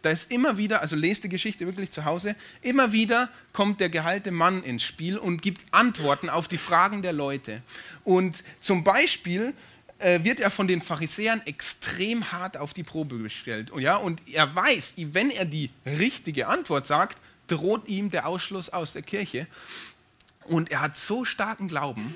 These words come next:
aufgrund des Erlebnisses, dass er da sich bekennt zu Jesus und sagt,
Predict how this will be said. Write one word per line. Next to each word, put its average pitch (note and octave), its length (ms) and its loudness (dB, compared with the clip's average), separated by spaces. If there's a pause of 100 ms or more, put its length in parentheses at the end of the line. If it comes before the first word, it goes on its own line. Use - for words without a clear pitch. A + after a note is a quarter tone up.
(160)
aufgrund E3+ 640 2
des G3 180 2
Erlebnisses, D#3 1500 0 (580)
dass D#3+ 340 -2
er D#3 320 -4 (340)
da D#3 320 2 (220)
sich - 420 -2 (280)
bekennt A3 600 -4
zu G3+ 180 -4
Jesus F#3 400 -8
und C3+ 140 -10
sagt, D3+ 280 -6